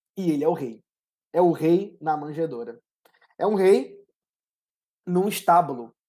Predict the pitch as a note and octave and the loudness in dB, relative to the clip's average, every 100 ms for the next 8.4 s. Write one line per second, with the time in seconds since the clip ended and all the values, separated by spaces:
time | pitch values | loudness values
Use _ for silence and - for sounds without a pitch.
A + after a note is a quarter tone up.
0 | _ F3 A3 G3+ E3+ F#3 C4 - _ _ | _ -6 -4 -4 0 0 -2 -8 _ _
1 | - G3 G3+ A#3 C4 - G3+ F3+ G3 G#3 | -2 2 2 0 -4 -4 -2 0 -2 -2
2 | - - G#3 A#3 D#3+ A#2 A#2 - _ _ | -6 -6 -6 -8 -8 -14 -14 -20 _ _
3 | _ D3+ D#3+ C#3+ D#3+ D3+ C3+ C3 - _ | _ -4 -4 -2 -2 0 -4 -6 -14 _
4 | _ _ _ _ _ _ D3+ C#3+ C#3+ D#3+ | _ _ _ _ _ _ -4 -4 -2 -2
5 | D3 D#3 F3 E3 B2 B2 - - - _ | -2 -4 -4 -6 -8 -8 -12 -18 -20 _
6 | _ _ _ _ _ D3 F3 E3 C#3 F3+ | _ _ _ _ _ 2 6 6 6 4
7 | A#3 - - _ _ E3 E3 - - G#3+ | 4 0 -14 _ _ -2 -2 -6 -8 -4
8 | C#4 C#4+ D4+ D4+ | -2 -2 -4 -12